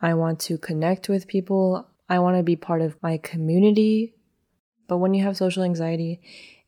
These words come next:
and you're an introvert, and you can't make eye contact very well, and you struggle with basic conversational skills, <laughs> and you're now an adult, and you have an R B F.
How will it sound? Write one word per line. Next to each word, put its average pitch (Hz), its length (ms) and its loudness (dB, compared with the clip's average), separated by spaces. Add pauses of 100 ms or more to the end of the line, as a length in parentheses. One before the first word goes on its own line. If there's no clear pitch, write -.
and 180 580 4
you're 170 200 0
an 165 80 0
introvert, 151 580 -4 (180)
and 180 600 2 (200)
you 175 240 2
can't 175 520 -4 (100)
make 165 220 -2
eye 156 120 -2
contact 151 540 -6
very 151 260 -2
well, 151 400 -2 (160)
and 202 240 4
you 196 120 6
struggle 175 340 0
with 175 260 -2
basic 165 560 -2
conversational 160 640 -4
skills, 156 560 -6 (640)
<laughs> - 540 -16
and 208 500 4 (140)
you're 175 160 6
now 175 160 4
an 175 60 4
adult, 151 460 0 (160)
and 233 200 6
you 240 80 8
have 226 80 8
an 190 80 6
R 175 180 2
B 165 160 0
F. 160 380 -6